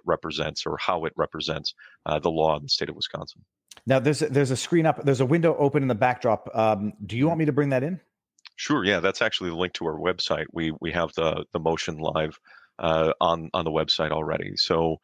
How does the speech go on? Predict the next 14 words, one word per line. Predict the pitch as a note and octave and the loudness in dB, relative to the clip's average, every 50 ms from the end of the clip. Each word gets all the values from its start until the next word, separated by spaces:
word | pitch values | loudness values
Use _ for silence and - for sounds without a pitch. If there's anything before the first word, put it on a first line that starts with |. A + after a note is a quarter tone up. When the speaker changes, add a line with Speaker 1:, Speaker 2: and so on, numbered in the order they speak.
| - - - - _ _ _ | -14 -20 -20 -20 _ _ _
Speaker 1:
uh, | E2 E2 E2 D#2+ D#2+ - - | -2 0 2 2 2 0 -2
if, | E2+ - - - - - | -4 -6 -8 -12 -2 0
uh, | E2+ E2 E2 D#2+ D#2 D#2+ - | 2 2 4 2 2 0 -2
if | - - - | -2 -6 -4
you | F2 E2+ | -2 -2
want | E2 E2 | 0 0
me | D#2+ | 2
to, | D#2+ D#2+ D#2 D#2+ D#2 D#2+ F2+ G#2 G#2+ _ - | 2 2 2 2 0 -2 -4 -10 -18 _ -6
to | - F2 | -2 0
scroll | - - - - E2+ D#2+ D#2 E2 | 0 0 2 2 2 2 2 2
into | F#2+ G2 F2 - - D2+ E2 | 0 0 -2 -4 -2 2 2
it, | G2 A2+ - _ | 2 0 -2 _
I | - E2 D#2+ | -4 -4 -2
have | D2 F2 E2 D#2+ D#2+ D#2 D#2 D#2 - | 0 0 2 2 2 0 0 -4 -10